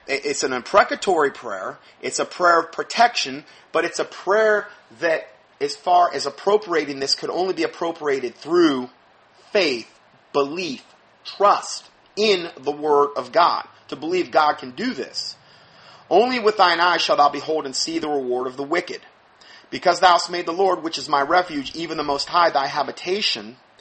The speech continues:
there shall no evil befall thee, neither shall any plague come nigh thy dwelling." I mean, this is basically every form of protection you could possibly ask for, um,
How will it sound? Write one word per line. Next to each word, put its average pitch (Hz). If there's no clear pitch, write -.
there 175
shall 165
no 156
evil 156
befall 208
thee, 131
neither 185
shall 151
any 160
plague 170
come 147
nigh 127
thy 131
dwelling." 160
I 135
mean, 143
this 226
is 190
basically 165
every 180
form 170
of 143
protection 143
you 139
could 135
possibly 127
ask 139
for, 87
um, 104